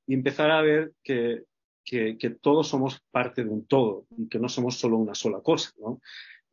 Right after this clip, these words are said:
Y eso, y eso, a mí que me digan, eh, yo con el trabajo que hago intento mostrar esa, esa visión, ¿no? Que, que me voy encontrando, quizá, y que quizá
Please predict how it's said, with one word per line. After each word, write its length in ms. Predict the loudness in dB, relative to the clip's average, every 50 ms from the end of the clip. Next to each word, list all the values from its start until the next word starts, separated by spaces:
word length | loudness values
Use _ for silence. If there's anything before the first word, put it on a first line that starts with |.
| _
Y 200 | 4 6 8 8
eso, 420 | 8 6 6 6 6 8 6 6 4
y 160 | 4 4 4
eso, 1300 | 4 2 2 0 0 2 2 2 2 2 2 4 4 4 4 2 0 0 -2 -4 -6 -8 -10 -12 -12 -8
a 60 | -4 -2
mí 140 | -2 0 0
que 100 | 0 2
me 140 | 2 2 2
digan, 600 | 2 2 2 2 2 2 2 0 0 0 -2 -4 -4 -8 -14 -20 -20 _ _ _ _ _ _ _ _ _ _ _ _
eh, 680 | -6 -4 -2 -2 -2 -2 -2 -4 -4 -6 -8 -8 -10 -10 -12 -10 -8 -8 -8 -8 -8 0
yo 160 | 2 4 4
con 140 | 6 6 4
el 80 | 4 4
trabajo 340 | 4 4 4 4 2 2 2
que 100 | 4 4
hago 200 | 4 4 4 2
intento 960 | 2 2 0 0 0 0 0 2 2 2 2 0 0 -2 -6 -10 -12 -16 -18 _ _ _ _
mostrar 600 | -2 0 2 2 2 0 0 2 2 4 4 4
esa, 500 | 4 2 0 0 0 0 0 0 0 -2 -4 -6 -12 -18 _ _ _ _
esa 240 | -8 -6 -4 -2 -2
visión, 460 | -2 -2 0 0 0 0 0 -2 -4
¿no? 180 | -4 -4 -4 -2
Que, 240 | -2 -2 -2 -2 -4
que 120 | -6 -6
me 80 | -2 0
voy 140 | 0 0 0
encontrando, 520 | 0 -2 -4 -4 -2 -2 -2 -2 -4 -8
quizá, 400 | -12 -12 -6 -2 0 0 0 0
y 100 | -2 -6
que 140 | -8 -10 -8
quizá 380 | -6 0 2 2 4 2 2